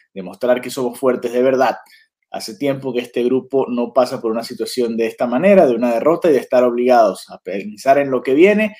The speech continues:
y preparar a México. México, nuestros amigos mexicanos, que son el próximo rival de Argentina en la fase de grupos. Eso será el próximo sábado. Ya vamos a hablar del México-Polonia, que también dejó bastantes cosas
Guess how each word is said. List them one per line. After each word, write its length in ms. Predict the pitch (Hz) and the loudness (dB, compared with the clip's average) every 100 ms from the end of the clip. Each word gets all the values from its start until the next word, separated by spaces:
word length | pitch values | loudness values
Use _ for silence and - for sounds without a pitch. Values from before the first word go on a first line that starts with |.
| _ _ | _ _
y 140 | 131 156 | -4 0
preparar 520 | 156 143 131 123 151 | 2 2 4 4 6
a 80 | 156 | 6
México. 600 | 170 190 143 123 117 110 | 4 0 -8 -6 -2 0
México, 640 | 151 196 196 147 131 131 | 4 4 2 -8 -4 -6
nuestros 340 | 113 120 - 117 | -6 -10 -10 -8
amigos 260 | 135 156 156 | -4 -6 -6
mexicanos, 480 | 131 123 147 143 131 | -10 0 0 0 -8
que 100 | 113 | -8
son 180 | 127 | -8
el 80 | 135 | -4
próximo 320 | 131 123 127 | -4 -6 -8
rival 360 | 107 110 117 127 - - _ _ _ | -6 0 0 0 -10 -20 _ _ _
de 220 | _ 120 123 | _ 2 2
Argentina 800 | 123 123 113 104 143 139 147 151 - _ _ _ _ _ _ _ _ _ | 2 -6 -8 -4 -2 0 0 -2 -12 _ _ _ _ _ _ _ _ _
en 920 | 120 131 139 131 117 101 95 90 92 | -8 -6 -6 -6 -6 -6 -8 -12 -10
la 300 | 92 92 - | -8 -8 -4
fase 280 | 123 123 147 | -2 0 0
de 120 | 135 | 4
grupos. 500 | 190 220 226 202 - | 4 4 2 0 -10
Eso 160 | 98 120 | -18 -12
será 220 | 123 113 | -4 -4
el 80 | 113 | -2
próximo 340 | 127 127 120 | -6 -6 -4
sábado. 320 | 160 175 143 | 6 8 8
Ya 140 | 104 104 | 4 -4
vamos 180 | 120 | -6
a 40 | 110 | -6
hablar 180 | 110 120 | -6 -4
del 160 | 117 | -4
México-Polonia, 760 | 113 - - 98 101 127 135 95 | -6 -10 -12 -6 -2 -2 -2 -8
que 80 | |
también 300 | 90 85 98 | -12 -12 -10
dejó 180 | 110 113 | -8 -6
bastantes 500 | 107 - 107 98 101 | -8 -6 -10 -10 -14
cosas 440 | - 101 110 101 | -12 -10 -8 -10